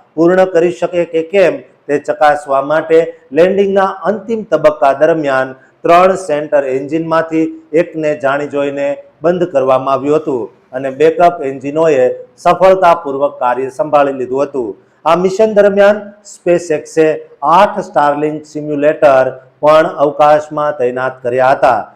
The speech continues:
આ સિમ્યુલેટર એટલે કે ડમી ઉપગ્રહો સ્ટારશિપની સાથે સબઓર્બિટલ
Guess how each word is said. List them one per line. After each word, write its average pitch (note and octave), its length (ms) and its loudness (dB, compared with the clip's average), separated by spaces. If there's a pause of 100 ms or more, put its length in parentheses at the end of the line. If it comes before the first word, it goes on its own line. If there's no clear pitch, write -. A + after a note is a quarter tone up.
(180)
આ D#3 120 4
સિમ્યુલેટર F#3 760 2 (220)
એટલે D3+ 220 -2
કે C#3+ 260 -2
ડમી F3 280 0
ઉપગ્રહો C#3+ 760 0 (160)
સ્ટારશિપની D#3+ 720 -2
સાથે D3+ 600 0 (100)
સબઓર્બિટલ D3+ 1120 2